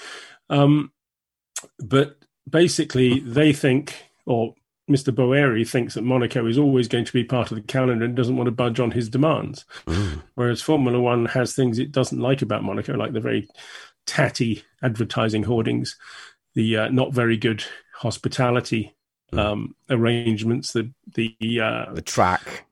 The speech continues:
Speaker 1: well, the track is another question, and also the race fee, 'cause Monaco's always had a cheap fee because it
Speaker 2: Ah.
Speaker 1: thinks it's more important than all the other races. And I think they need to understand that it's probably not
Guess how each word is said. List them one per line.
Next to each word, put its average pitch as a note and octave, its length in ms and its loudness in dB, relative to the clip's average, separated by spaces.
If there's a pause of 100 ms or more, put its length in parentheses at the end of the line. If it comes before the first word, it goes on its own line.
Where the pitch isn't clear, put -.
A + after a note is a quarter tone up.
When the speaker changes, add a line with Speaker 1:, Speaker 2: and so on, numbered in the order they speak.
(1000)
Speaker 1:
well, E3 240 4
the D3+ 80 6
track D3+ 360 2
is A#2 120 2
another A#2 260 0
question, A2 360 0
and E3+ 100 4
also F3+ 320 4
the D3 100 4
race D3 300 4
fee, C3+ 300 2
'cause A#2 240 -4
Monaco's B2+ 420 2
always A#2+ 200 2
had A#2 120 -2
a A2 40 -2
cheap A#2 320 -4
fee A#2 340 -2 (320)
because - 260 0
it B2 80 2
Speaker 2:
Ah. D#2 60 -6
Speaker 1:
thinks A2+ 240 -2
it's - 120 -10
more A#2+ 140 0
important A#2+ 380 0
than A2+ 100 -2
all A2+ 100 -2
the A#2 100 -2
other A#2+ 160 -2
races. B2+ 380 -2 (520)
And C3 140 2
I C3 80 2
think D3+ 280 2
they C3 100 0
need B2+ 240 4
to B2+ 120 0
understand A#2+ 600 0
that - 120 -6 (200)
it's G#2+ 180 -4 (760)
probably C#3 380 0
not C#3+ 460 2